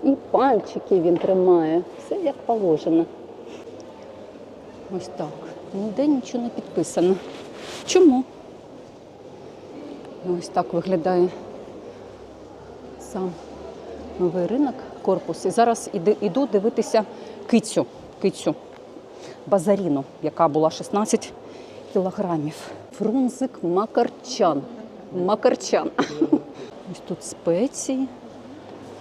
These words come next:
Все, виходжу з нового привозу і біжу до, е, базаріни. Базаріна така киця, яка справді тут жила.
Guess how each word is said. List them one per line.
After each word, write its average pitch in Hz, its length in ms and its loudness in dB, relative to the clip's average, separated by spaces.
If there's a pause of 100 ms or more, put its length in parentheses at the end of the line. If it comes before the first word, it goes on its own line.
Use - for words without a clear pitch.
(240)
Все, 180 180 0
виходжу 185 520 0 (360)
з - 100 -4
нового 190 240 4
привозу 208 600 0
і 202 120 -2
біжу 202 360 0 (800)
до, 254 420 4
е, - 40 -4 (880)
базаріни. 185 640 2 (640)
Базаріна 190 420 0
така 180 200 -2
киця, - 340 0
яка 190 220 2
справді 180 420 4
тут 165 200 -2
жила. 190 340 2